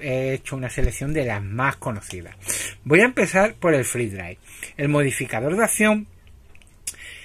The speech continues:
lo que te hace es, eh, mm,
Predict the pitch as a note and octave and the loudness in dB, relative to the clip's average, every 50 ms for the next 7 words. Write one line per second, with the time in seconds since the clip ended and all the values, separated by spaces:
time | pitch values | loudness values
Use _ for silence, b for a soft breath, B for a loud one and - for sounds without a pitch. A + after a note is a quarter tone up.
0 | B B B C#3+ D3+ D#3 - A#2+ - A#2+ B2 D3+ F#3+ - - F#3+ F#3 F#3 - - | B B B 6 6 6 6 4 0 2 4 4 4 4 4 2 2 2 0 -6
1 | - - - - - - - - - E3 F3 F#3 F#3 E3 - - - - - D#3 | -18 -20 -20 -20 -20 -20 -16 -4 2 4 4 4 4 2 -2 -6 -12 -6 -2 0
2 | C#3+ C3+ B2+ B2 A#2+ A#2 A2+ - - - - - - - - - - D#3 C3+ C3 | 2 2 4 2 0 -2 -4 -10 -16 -20 -20 -20 -20 -20 -20 -16 -10 -8 -6 -4
3 | B2+ B2 B2 A#2+ A#2+ A#2+ A#2 A#2 A#2+ A#2+ | -4 -4 -4 -4 -4 -4 -4 -6 -6 -8